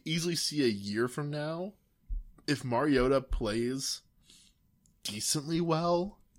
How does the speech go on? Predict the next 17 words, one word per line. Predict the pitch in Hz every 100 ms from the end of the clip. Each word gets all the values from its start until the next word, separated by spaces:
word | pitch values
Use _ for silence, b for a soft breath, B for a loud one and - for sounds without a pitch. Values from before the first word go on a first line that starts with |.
| _ - b b b b b _ -
I | 127 180
could | 160
see, | - - - 143 131
what | 117 220
did, | 277 214
uh, | 165 147 120 104 98
what | 190 240
did | 170
the | 123 -
Panthers | 147 143 131 110
get | 107 104 90 -
for | 107
Teddy | - 123
Bridgewater? | 101 110 98 101 85 73 71 - _ _ _ _ _ _ _ _ _ _ _ -
Teddy | 139 135 131 135 135 131
Bridgewater | - 107 110 107 107 110 - - - 95 90 90 90 87
trade. | - - 62 50 - 50